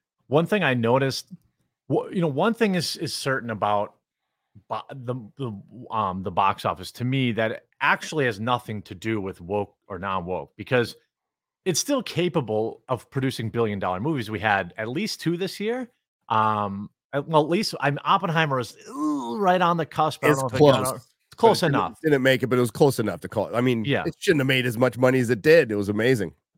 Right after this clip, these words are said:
Speaker 1: Yeah, I know. I couldn't believe how much it made, actually, 'cause I thought, I thought the movie was fine, but not, not
Speaker 2: Yeah.
Speaker 1: amazing. But, um,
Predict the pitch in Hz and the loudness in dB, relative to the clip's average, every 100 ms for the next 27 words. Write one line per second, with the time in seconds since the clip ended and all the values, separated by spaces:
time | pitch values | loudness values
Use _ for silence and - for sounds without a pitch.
0 | _ - 120 139 120 127 107 - 151 110 | _ -4 2 4 4 2 0 0 -2 -2
1 | 104 117 104 104 101 - 104 104 101 95 | -4 -6 -4 -4 -4 -8 -10 -8 -6 -6
2 | - 98 92 104 - 127 - 147 - 123 | -8 -12 -12 -12 -8 -8 0 0 0 -6
3 | 120 160 143 143 113 - - 92 113 117 | -2 -2 -2 -4 -4 -6 -4 -2 -2 -6
4 | 101 98 101 _ _ 110 101 95 87 185 | -6 -4 -6 _ _ -8 -6 -4 0 0
5 | 104 113 120 _ _ _ - 131 123 - | 0 -6 -10 _ _ _ -2 0 2 2
6 | 120 110 98 90 | 2 2 -2 -8